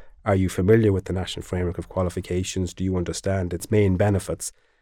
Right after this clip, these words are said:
And that gives us some longitudinal tracking about awareness levels and understanding of the framework, and that's useful enough. But I think what your question is hinting at there is more fundamental contributions or values or impact, real impact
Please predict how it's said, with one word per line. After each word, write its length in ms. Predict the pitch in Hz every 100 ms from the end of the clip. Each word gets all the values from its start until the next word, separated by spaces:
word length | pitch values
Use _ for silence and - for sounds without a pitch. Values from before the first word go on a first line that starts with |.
| -
And 120 | 185
that 140 | 226 -
gives 220 | 170 143
us 80 | 151
some 260 | - 120
longitudinal 1040 | 117 117 120 104 - - 127 123 110 101 98
tracking 720 | - - 104 - 98 95 107
about 360 | 98 90 98 98
awareness 640 | 92 104 117 120 107 98
levels 320 | 107 98 98 95
and 100 | 95
understanding 600 | 92 92 107 110 98 92
of 80 |
the 80 | 80
framework, 480 | - 98 87 98 -
and 120 | 185
that's 220 | 247 -
useful 460 | 202 202 185 - 143
enough. 420 | 135 143 143 -
But 80 | -
I 120 | 180
think 300 | - 185 175
what 140 | - -
your 160 | 156
question 420 | 143 - 156 -
is 140 | 117 110
hinting 400 | - 165 147 123
at 160 | 110
there 160 | - 117
is 100 | 110
more 200 | 139 156
fundamental 800 | - 151 147 131 127 131 139 110
contributions 840 | 110 113 104 104 107 107 - 101 101
or 120 | 92
values 680 | 85 98 107 104 104 98 92
or 160 | 90 -
impact, 640 | 120 147 143 - 82 - -
real 500 | 107 139 151 143 135
impact 800 | 117 120 - - 78 - -